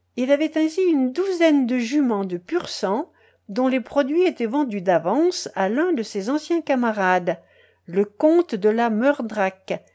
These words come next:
sous le nom duquel il courait. À la façon dont il expliquait les charges et les bénéfices de cette exploitation, on voyait qu'il avait étudié son affaire. L'oisif des clubs,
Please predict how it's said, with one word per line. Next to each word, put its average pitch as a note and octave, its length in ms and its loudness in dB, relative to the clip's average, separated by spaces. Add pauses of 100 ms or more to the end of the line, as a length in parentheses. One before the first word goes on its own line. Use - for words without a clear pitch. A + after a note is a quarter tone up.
(240)
sous - 220 -6
le F#3+ 140 0
nom A3+ 160 2
duquel C4+ 400 0
il C#4 180 2
courait. - 460 -6 (1800)
À B3 60 0
la C#4+ 140 6
façon F4 280 0 (140)
dont A#3+ 140 0
il A3+ 200 -2
expliquait D4 480 -4
les G3+ 140 0
charges C4 500 0
et E3 80 -6
les E3+ 120 -6
bénéfices A3 680 -2
de F3+ 80 -8
cette E3+ 260 -8
exploitation, G3+ 760 -6 (680)
on C#4 100 2
voyait G#3 420 2
qu'il F#3 220 -4
avait E3+ 160 -2
étudié F#3+ 580 -6
son C3 260 -10
affaire. C3 580 -8 (1120)
L'oisif A#3 720 -2
des F#3+ 200 -2
clubs, A#3 600 2